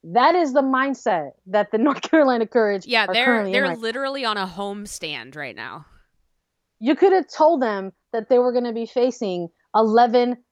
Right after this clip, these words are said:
Speaker 1: haystacks, and they would have been like,
Speaker 2: <laughs>
Speaker 1: "Let's go."
Speaker 2: Right.
Speaker 1: <laughs> Like, it's fall. I'm in a fall
Speaker 2: Yeah.
Speaker 1: mindset.
Speaker 2: They could have said, they
Speaker 1: It's
Speaker 2: could have
Speaker 1: the
Speaker 2: said, "Hey, you guys are gonna play the Philadelphia Eagles," and they'd be like, "Bet."
Speaker 1: Let's, let's go. Let's go. Let's do it.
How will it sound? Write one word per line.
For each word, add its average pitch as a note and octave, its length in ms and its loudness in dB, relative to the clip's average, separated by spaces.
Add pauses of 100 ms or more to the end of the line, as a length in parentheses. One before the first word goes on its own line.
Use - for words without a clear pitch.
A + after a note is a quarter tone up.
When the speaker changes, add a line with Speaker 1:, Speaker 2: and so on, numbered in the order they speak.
Speaker 1:
haystacks, A3 840 -2
and G#3 160 -2
they G#3+ 100 6
would G#3+ 120 4
have G3+ 100 -2
been G#3 120 0
like, F#3+ 220 2
Speaker 2:
<laughs> - 40 -10
Speaker 1:
"Let's F#3+ 340 2
go." F#3 360 2
Speaker 2:
Right. G#3 400 -4
Speaker 1:
<laughs> - 40 -8
Like, F4+ 500 2 (640)
it's D#4+ 220 -6
fall. E3+ 520 0 (220)
I'm C4+ 180 -4
in E4+ 100 4
a D4 80 2
fall B3 280 2
Speaker 2:
Yeah. - 80 -
Speaker 1:
mindset. A3 260 -8
Speaker 2:
They B3 160 2
could F4 200 -2
have E4+ 120 -4
said, B3+ 240 -2
they C#4 140 2
Speaker 1:
It's A3+ 80 -8
Speaker 2:
could C4+ 140 -4
have C4+ 80 -2
Speaker 1:
the - 40 -10
Speaker 2:
said, A3 220 0
"Hey, A3+ 200 -4
you A#3 140 -6
guys C4 240 -4
are C4 60 -10
gonna A#3 180 -8
play G3+ 180 -6
the F#3 100 -12
Philadelphia G3 800 -6
Eagles," E3+ 560 -10
and G#3 100 -10
they'd F#3+ 120 -4
be G3+ 120 -6
like, F#3 320 -6
"Bet." E3+ 320 -4 (680)
Speaker 1:
Let's, G3 120 -20 (380)
let's F#3 160 -10
go. F#3+ 360 0 (180)
Let's - 80 -20
go. F#3+ 360 2 (240)
Let's - 160 -20
do A3+ 120 2
it. E3 220 -4